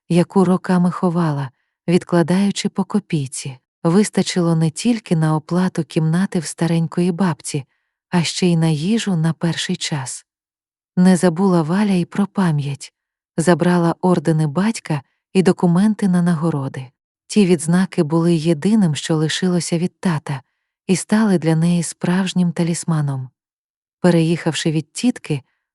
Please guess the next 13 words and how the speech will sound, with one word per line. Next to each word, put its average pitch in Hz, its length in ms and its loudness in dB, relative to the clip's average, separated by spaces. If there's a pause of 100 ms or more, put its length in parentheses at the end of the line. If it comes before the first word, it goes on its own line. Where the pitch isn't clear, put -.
Валя 190 320 4
вперше 202 500 -2
задумалась, 165 760 0 (140)
як 190 340 0
жити 190 320 -2
далі. 143 480 -4 (640)
Про 175 200 4
навчання 170 580 2
не 165 120 2
могло 165 360 2
бути 190 300 -2
й 190 100 2
мови. 151 420 0